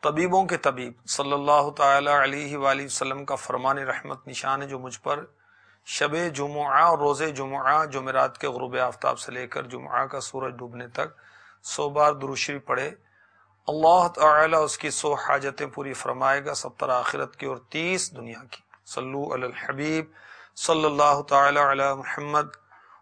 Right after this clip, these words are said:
وعلی آلہ وصحبہ وبارک وسلم۔ مدنی چینل کے ناظرین اور مدنی چینل کی ناظرات، صحابیات کی حکایات لیے پھر حاضر ہوں۔ آئیے کچھ اچھی اچھی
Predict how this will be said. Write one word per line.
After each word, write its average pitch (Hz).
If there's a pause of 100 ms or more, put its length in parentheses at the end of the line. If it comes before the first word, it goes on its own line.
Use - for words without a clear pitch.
وعلی 143
آلہ 147
وصحبہ 139
وبارک 120
وسلم۔ -
مدنی 131
چینل 127
کے 120
ناظرین 123
اور 123
مدنی 120
چینل 120
کی 127
ناظرات، 127 (580)
صحابیات 143
کی 147 (140)
حکایات 135
لیے 131
پھر 127
حاضر 123
ہوں۔ 131 (2750)
آئیے 135
کچھ -
اچھی -
اچھی 151